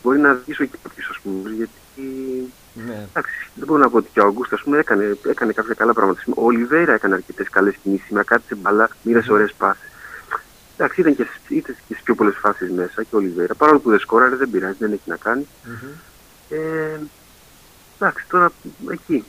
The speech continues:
Speaker 1: εκεί θα μείνω εγώ. Εκεί. Και ο Κουλιεράκης, βασικά,
Speaker 2: Μμμ.
Speaker 1: μεγάλη ένταση πίσω.
Speaker 2: Ναι.
Speaker 1: Και δεν θα ξεχάσω τη φάση που έχει κερδίσει ένα,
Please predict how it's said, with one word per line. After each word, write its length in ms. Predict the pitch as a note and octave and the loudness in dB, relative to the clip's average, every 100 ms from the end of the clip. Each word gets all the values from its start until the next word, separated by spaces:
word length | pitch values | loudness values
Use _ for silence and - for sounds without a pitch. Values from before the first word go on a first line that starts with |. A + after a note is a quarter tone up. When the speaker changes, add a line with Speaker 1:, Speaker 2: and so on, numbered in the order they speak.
| - | -10
Speaker 1:
εκεί 240 | B2+ - | -10 -6
θα 140 | E3+ A2 | 0 0
μείνω 200 | G2 F#2 | 0 -2
εγώ. 240 | F#2 G2 - - | -4 -8 -14 -18
Εκεί. 300 | A2 A2 F#2 | -14 -12 0
Και 60 | C3+ | 0
ο 40 | |
Κουλιεράκης, 580 | B2+ A#2+ A2+ C3 D3+ A2+ | 2 4 6 4 2 0
βασικά, 360 | G#2 A2+ G#2+ C#3+ | -4 -4 -2 0
Speaker 2:
Μμμ. 40 | |
Speaker 1:
μεγάλη 300 | C3 C3 B2+ | 2 2 2
ένταση 300 | G2+ F2+ - - | 0 -2 -8 -10
πίσω. 300 | A#2 - E3 - - A#2 A#2 | -8 -8 -10 -14 -20 -14 -12
Speaker 2:
Ναι. 220 | A2+ G#2 | -10 -6
Speaker 1:
Και 80 | G2 | 0
δεν 80 | C3+ | 2
θα 60 | D3 | 2
ξεχάσω 380 | C#3 D3 D3+ | 2 2 2
τη 120 | C#3+ - | -2 0
φάση 240 | D3 C#3+ - | 0 0 0
που 140 | B2+ | 2
έχει 120 | C#3+ C#3+ | 2 0
κερδίσει 400 | A#2+ A#2+ C#3+ C3 | -4 -4 -4 -2
ένα, 400 | C3+ C3 B2 | 4 6 6